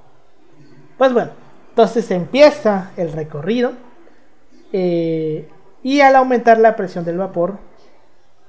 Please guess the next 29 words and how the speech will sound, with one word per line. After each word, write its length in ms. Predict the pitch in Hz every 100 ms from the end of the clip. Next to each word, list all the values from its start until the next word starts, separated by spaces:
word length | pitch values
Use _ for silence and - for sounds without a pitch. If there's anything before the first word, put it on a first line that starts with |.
| -
tan 420 | 180 180 175 175
lento 260 | 185 196 202
como 160 | 202 190
le 100 | 185
fue 160 | 202
posible, 460 | 214 202 196 196 226
Jesús 400 | 226 185 208 185
dio 160 | 202
re-, 480 | 185 185 170 165 175
reversa 500 | 160 156 160 170 175
al 80 | 190
vehículo 480 | 196 190 180 196 226 - - - - - - -
y 80 | 165
lo 160 | 156
colocó 460 | 175 170 175 262 -
fuera 260 | - 170
de 100 | 160 165
la 100 | 226
mina, 280 | 349 359 - -
porque 260 | - 175 175
iba 140 | 170
a 40 | 220
llevar 280 | 214 180 190
el 80 |
cargamento 520 | 196 175 160 175 175 214
de 120 | 165
mina 320 | 175 208 233
a 100 | 202
mina. 340 | 160 160 139